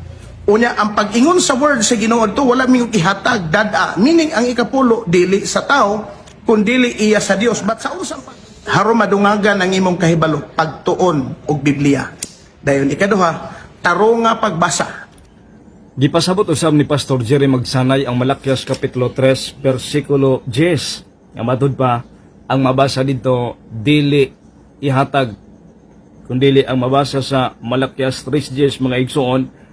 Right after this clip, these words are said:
Speaker 2: dad-a dito sa templo. Nga sigon pa,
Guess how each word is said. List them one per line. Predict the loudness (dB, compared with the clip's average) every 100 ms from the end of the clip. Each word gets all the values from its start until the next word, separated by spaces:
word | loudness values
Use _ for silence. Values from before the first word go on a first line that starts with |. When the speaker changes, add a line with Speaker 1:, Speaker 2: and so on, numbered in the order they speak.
| -4
Speaker 2:
dad-a | 0 2 2 -2 -4 -18 -20 -20 -20 -20 -10
dito | -4 -2 0
sa | 0
templo. | 0 0 -2 -6 -8 -16 -20 -20 -20 -20 -10
Nga | -6
sigon | 0 0 0
pa, | 0 0 -2